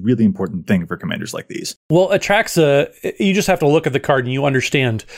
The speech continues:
Speaker 2: why Atraxa would be such a popular Super Friends commander.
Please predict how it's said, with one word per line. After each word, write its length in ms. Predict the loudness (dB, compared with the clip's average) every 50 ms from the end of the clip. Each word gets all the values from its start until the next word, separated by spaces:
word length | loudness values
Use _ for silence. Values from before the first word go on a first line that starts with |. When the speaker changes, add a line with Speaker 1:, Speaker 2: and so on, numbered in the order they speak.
| -20 -20 -20 -20 -12 -6
Speaker 2:
why 320 | 0 2 4 4 4 4 2 2
Atraxa 300 | 0 0 0 0 0 0
would 80 | -2 -2
be 80 | -2
such 280 | -2 -2 -2 -2 -2 -2
a 80 | -4 -2
popular 460 | -2 0 0 0 2 0 0 0 0
Super 280 | -2 -2 -2 -2 -2
Friends 260 | 0 0 -2 -2 -2 -4
commander. 480 | -2 0 0 2 2 2 2 2 0